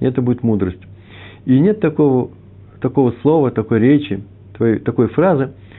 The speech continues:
для которой, которую поставив в совершенно неправильные условия, неправильное место, неправильное время, они будут выглядеть глупыми. Поэтому все понятно, конечно, зависит от, э, человека. Тем не менее, я взял и выписал тут маленькую таблицу,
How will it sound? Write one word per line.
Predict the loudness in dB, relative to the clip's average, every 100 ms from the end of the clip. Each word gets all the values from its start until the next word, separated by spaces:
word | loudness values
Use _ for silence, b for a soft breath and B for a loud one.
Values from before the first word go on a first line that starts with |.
| B
для | -4
которой, | -4 0 2 2 0 -4 -20 -20 -20 -20 -20 -20 -20 -16
которую | -6 0 0
поставив | 0 0 0 0
в |
совершенно | -2 -2 0 0
неправильные | 0 -2 0 0 2 0 0
условия, | -2 0 2 0 -4 -10 B B B B -8
неправильное | -4 0 2 2
место, | 2 0 -2 -4 -4
неправильное | -2 0 2 2 2
время, | 2 0 0
они | 0 0
будут | 0
выглядеть | 0 0 0 0
глупыми. | -2 -2 -8 -10 B B B B B
Поэтому | -2 -2
все | -2 0
понятно, | 2 0 -2
конечно, | 0 0 0 2
зависит | 2 2 0
от, | -2 -4 b b b
э, | 0 0 2
человека. | 2 2 0 -4 -18 B B B 0
Тем | 2
не | 4
менее, | 4 2 0 -4
я | 0 0
взял | 2 0 2
и |
выписал | 2 0 -2 -4
тут | -2
маленькую | 0 2 2 0
таблицу, | -2 0 0 0 0 -2